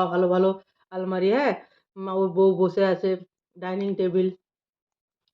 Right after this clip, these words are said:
ঠিক আছে। এরপরে <clears throat> পরের দিন ওর বউ বলছে, "আচ্ছা বলো তো, এত বড় তোমার বাড়ি,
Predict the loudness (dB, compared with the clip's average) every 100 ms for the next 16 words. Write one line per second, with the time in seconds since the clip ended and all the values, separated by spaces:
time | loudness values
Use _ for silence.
0 | _ _ _ _ _ -16 -14 -18 -20 _
1 | -14 -10 -6 -6 -8 -10 -8 0 0 0
2 | 0 0 0 0 6 6 6 2 -2 _
3 | _ _ _ _ _ -18 -6 0 6 6
4 | 6 4 2 -2 _ _ _ _ -12 -4
5 | 0 6 8 8 6 4 4 4 6 6